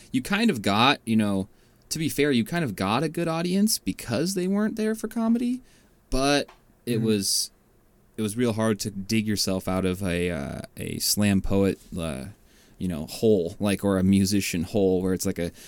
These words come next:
Speaker 1: depressing, sad song, and then the host is like, "Who's ready for some comedy?" You're like, "Man, they are really all in their feels right now." Like, <laughs> I'm gonna have to bring 'em
Speaker 2: Yeah,
Speaker 1: back
Speaker 2: like
Speaker 1: to the moment, you know? But that was,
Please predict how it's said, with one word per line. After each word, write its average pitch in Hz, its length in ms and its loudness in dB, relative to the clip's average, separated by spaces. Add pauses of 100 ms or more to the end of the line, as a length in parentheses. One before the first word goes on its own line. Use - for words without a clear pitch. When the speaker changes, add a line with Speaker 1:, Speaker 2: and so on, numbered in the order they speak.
(180)
Speaker 1:
depressing, 107 640 0
sad 101 460 -2
song, 104 400 0
and 95 80 0
then 95 80 2
the 90 60 -2
host 104 280 -2
is 98 140 -2
like, 92 160 0
"Who's 165 140 -2
ready 202 100 8
for 202 100 -4
some 120 160 -2
comedy?" 165 440 2
You're 101 240 2
like, 98 220 0 (680)
"Man, 104 320 4
they 120 140 2
are 104 80 2
really 107 380 4
all 101 180 2
in 101 80 4
their 92 100 2
feels 110 420 0
right 90 180 -2
now." 92 240 -2
Like, 98 280 2
<laughs> - 60 10
I'm 262 880 8
gonna 139 160 6
have 135 100 4
to 127 80 2
bring 120 260 4
'em 113 80 6
Speaker 2:
Yeah, 104 60 4
Speaker 1:
back 107 280 2
Speaker 2:
like 107 100 -2
Speaker 1:
to 117 80 6
the 104 100 6
moment, 104 420 6
you 101 120 0
know? 113 260 2 (180)
But 127 180 2
that 175 140 8
was, 185 340 8